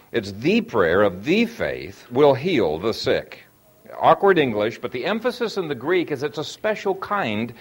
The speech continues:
of faith. And let me read you a couple quotations from commentators who explain the, the odd phrase there. On each of them emphasizes this is a special God-given faith that gives an assurance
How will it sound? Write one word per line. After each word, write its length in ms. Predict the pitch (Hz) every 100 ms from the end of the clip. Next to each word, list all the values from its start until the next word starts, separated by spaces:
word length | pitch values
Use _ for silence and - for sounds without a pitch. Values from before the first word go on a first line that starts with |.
| - -
of 200 | - 135
faith. 340 | - 180 151 110
And 80 | 143
let 80 |
me 80 | 220
read 200 | 247 220
you 80 | 165
a 40 |
couple 280 | 160 196 180
quotations 680 | - 180 165 175 170 160 123
from 200 | - 127
commentators 720 | 135 165 147 117 113 104 120
who 120 | 131
explain 520 | 120 - - 151 156
the, 220 | 135 113 98
the 160 | 117
odd 280 | 131 139 123
phrase 320 | - 139 113
there. 320 | 90 85 98 - - - - - _ _ _ -
On 140 | 147
each 220 | 175 208
of 80 | 160
them 140 | 113 110
emphasizes 720 | 156 180 170 156 131 117 117
this 200 | 180 202
is 140 | 160
a 80 | 127
special 580 | - - 190 202 202 180
God-given 640 | 127 156 175 156 175 180
faith 360 | - 104 101 98
that 140 | 104
gives 180 | 139 127
an 100 | 127
assurance 640 | 117 - 165 87 78 -